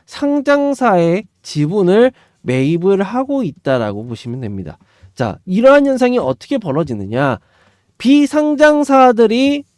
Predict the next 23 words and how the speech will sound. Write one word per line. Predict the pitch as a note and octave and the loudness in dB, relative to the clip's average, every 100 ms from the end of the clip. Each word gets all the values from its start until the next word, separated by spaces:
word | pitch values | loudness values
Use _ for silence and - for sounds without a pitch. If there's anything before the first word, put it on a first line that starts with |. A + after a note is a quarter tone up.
| _ | _
지금 | - F3 C#3+ C#3 F3+ _ _ _ _ _ _ _ _ _ _ | -4 0 0 -2 -6 _ _ _ _ _ _ _ _ _ _
상속세의 | - C#4+ D4+ D#4 C#4+ - C4+ B3 B3 | -8 -2 0 0 -2 -2 2 4 2
문제로 | E3+ C#3 C#3+ F3+ F3+ | 0 -2 0 0 0
인해서, | A2+ A2 D3 A#2+ - _ _ _ _ _ _ _ _ _ _ _ _ | -2 -4 -4 -4 -6 _ _ _ _ _ _ _ _ _ _ _ _
승계로 | - D#4 D#4 D4 C#4 C#4 G3+ | 0 2 4 4 2 2 -2
인해서 | B2+ F3 C#3 G#2 - | -2 -2 -2 -8 -8
지금 | D#3 D3+ A3+ B3 | -6 0 0 -2
상장사의 | - D4 C#4+ C#4 C#4 C4+ A3+ G#3+ A3 | -8 -6 -2 0 0 0 -2 -4 -6
지분을 | C#3+ B2+ C3+ E3 A#3 A#3+ _ _ - | -8 -6 -2 0 0 -2 _ _ -4
매입을 | C3 D3 E3+ E3+ F#3+ | -2 0 0 0 0
하고 | A3 G#3 | 0 -4
있다. | A2+ - - _ | -6 -12 -18 _
그러면은 | G#3+ A#3+ A3 A3+ G#3 - _ | 4 6 6 4 2 -2 _
이 | G3 | -6
상장사의 | G3+ D4 D#4 D#4 D#4 D4+ C#4+ C4+ C4 | -2 -2 0 0 0 2 4 4 2
공시는 | F#3+ F#3 G3+ G#3+ G#3 | 0 0 2 2 0
어떤 | C#3 - B3+ | -4 -4 0
것이 | B3+ A#3 A3 | 2 0 -2
뜰 | B3+ B3+ | -4 -2
것이냐라고 | C#4 - E3+ F#3+ D#3+ C#3+ C3 | 0 0 0 0 0 -2 -4
얘기를 | A#2 D3 G3+ | -6 -4 0
해봤을 | A3+ - | -2 -2
때는 | D3 D3+ | -2 0